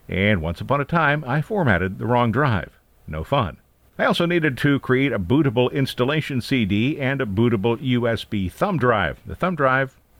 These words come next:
extra security, just in case. After modifying the computer's bios to allow U S B boot, I enabled the U S B as a boot device, and then I tested the bootable U S B drive to make sure it would work.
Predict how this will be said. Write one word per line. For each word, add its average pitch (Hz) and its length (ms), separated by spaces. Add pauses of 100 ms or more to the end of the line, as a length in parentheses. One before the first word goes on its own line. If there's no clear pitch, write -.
extra 151 300
security, 127 560 (180)
just 92 320
in 107 120
case. 87 400 (680)
After 113 260
modifying 131 500
the 104 60
computer's 113 500
bios 135 500
to 104 140
allow 113 280
U 120 260
S 110 160
B 101 220
boot, 143 400 (120)
I - 120
enabled 101 480
the 90 180
U 101 260
S 92 140
B 107 340
as 104 200
a 87 60
boot 107 340
device, 127 480 (400)
and - 80
then 117 80
I 104 80
tested 101 580
the 101 80
bootable 92 460
U 98 200
S 92 120
B 98 180
drive 87 340
to 113 60
make 101 180
sure 87 220
it 90 60
would 98 160
work. 135 320